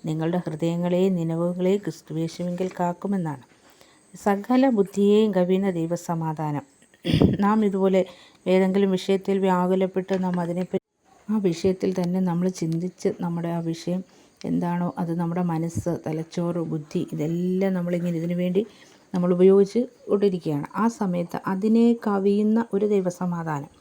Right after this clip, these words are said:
നമ്മൾ ചിന്തിച്ച ചിന്തയുടെയൊക്കെ അപ്പുറത്ത് അതിനെ കവിയുന്ന ഒരു ദൈവസമാധാനമാണ് നമ്മിൽ വ്യാപരിക്കുന്നത്. അപ്പം നമ്മുടെ ജീവിതത്തിൽ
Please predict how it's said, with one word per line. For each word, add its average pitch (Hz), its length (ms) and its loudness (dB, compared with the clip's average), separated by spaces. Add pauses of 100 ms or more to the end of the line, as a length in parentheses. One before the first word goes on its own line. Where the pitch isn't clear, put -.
(400)
നമ്മൾ 170 240 -2
ചിന്തിച്ച 170 440 -2
ചിന്തയുടെയൊക്കെ 185 680 0
അപ്പുറത്ത് 190 580 -2 (340)
അതിനെ 190 320 -2
കവിയുന്ന 185 380 0
ഒരു 196 160 2
ദൈവസമാധാനമാണ് 175 1120 -2
നമ്മിൽ 160 300 -6
വ്യാപരിക്കുന്നത്. 143 720 -6 (600)
അപ്പം 180 200 -6
നമ്മുടെ 180 240 0
ജീവിതത്തിൽ 180 720 0